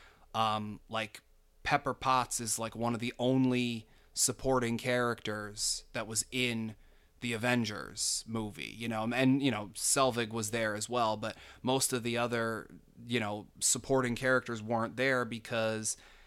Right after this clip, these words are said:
they had to rely on each other versus relying on their individual teams. But that's one of the things that I like about these movies is those secondary characters.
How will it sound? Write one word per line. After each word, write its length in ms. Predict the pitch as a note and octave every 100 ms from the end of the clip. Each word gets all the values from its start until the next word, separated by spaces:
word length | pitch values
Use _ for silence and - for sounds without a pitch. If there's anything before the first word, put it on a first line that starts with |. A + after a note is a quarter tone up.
| - _
they 160 | A#2+ B2
had 180 | A#2+ A2+
to 80 | A#2+
rely 380 | A2 A2 A2 A2
on 160 | G#2+
each 220 | G#2+ A2
other 500 | C#3 B2 G#2+ G#2+ G2+ C#2
versus 460 | A2+ G#2+ G#2 G2+
relying 460 | A2 G#2+ G#2 G#2+ G#2
on 160 | G2+
their 280 | G#2 A2 G#2+
individual 540 | G#2+ G#2+ G#2+ G#2+ G#2+ G#2
teams. 480 | - B2 G2+ G#2
But 160 | - A2+
that's 180 | A#2+ -
one 140 | B2
of 80 | A2+
the 60 | G#2
things 260 | A2+ G#2
that 100 | G#2+
I 120 | G#2+
like 260 | G#2+ A2+ A2+
about 280 | G#2 G2 -
these 200 | G#2+ G#2
movies 420 | G#2 G#2 G#2 G#2
is 300 | G#2 - -
those 200 | A2+ G#2
secondary 560 | - G#2+ G#2 G2+ F#2 G2
characters. 720 | G#2+ G2 C2+ - - -